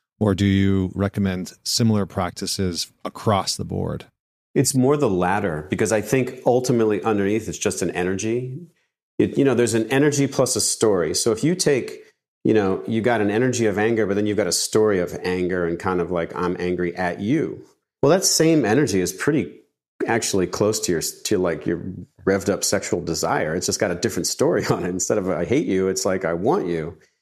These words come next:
Speaker 2: So it's really at the energetic level. And I've, I've, I don't get that specific because I feel like the, the energies of intensity are really, at the end of the day,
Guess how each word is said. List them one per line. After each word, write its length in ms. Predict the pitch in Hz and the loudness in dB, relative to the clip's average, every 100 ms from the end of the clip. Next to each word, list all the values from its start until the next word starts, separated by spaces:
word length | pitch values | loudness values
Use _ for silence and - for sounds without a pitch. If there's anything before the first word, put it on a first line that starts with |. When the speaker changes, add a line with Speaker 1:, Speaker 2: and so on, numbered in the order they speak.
| _ _ | _ _
Speaker 2:
So 200 | - 165 | 2 6
it's 120 | 151 151 | 6 6
really 320 | 160 170 139 | 6 6 4
at 140 | 117 | 2
the 120 | 127 | 2
energetic 520 | 107 110 98 98 104 110 | 2 0 0 0 0 0
level. 360 | 110 117 120 | 2 2 0
And 120 | 107 | 0
I've, 260 | 101 98 - | 0 -2 -4
I've, 340 | 107 101 - - _ | -2 -2 -4 -12 _
I 160 | 120 127 | 2 4
don't 180 | 113 98 | 4 2
get 140 | 95 | 0
that 180 | 98 90 | 0 -2
specific 480 | - - 104 90 87 | -2 -2 0 -2 -2
because 180 | 92 | -2
I 100 | 87 | -2
feel 280 | 87 - 98 | -2 -2 0
like 280 | 92 85 - | 0 -2 -2
the, 80 | 92 | -4
the 380 | 90 98 95 95 | -2 -4 -4 -2
energies 600 | 95 95 87 90 85 90 | 0 0 0 -2 -2 -4
of 100 | 82 | -4
intensity 640 | 85 - 90 - 87 85 | -6 -4 -4 -2 -2 -2
are 140 | 82 | -4
really, 480 | 82 87 87 82 80 _ _ _ _ | -4 -4 -4 -6 -10 _ _ _ _
at 100 | 113 | 0
the 140 | 117 123 | 2 4
end 100 | 123 | 4
of 60 | |
the 80 | 110 | 4
day, 560 | 107 113 95 87 87 | 4 2 2 -2 -6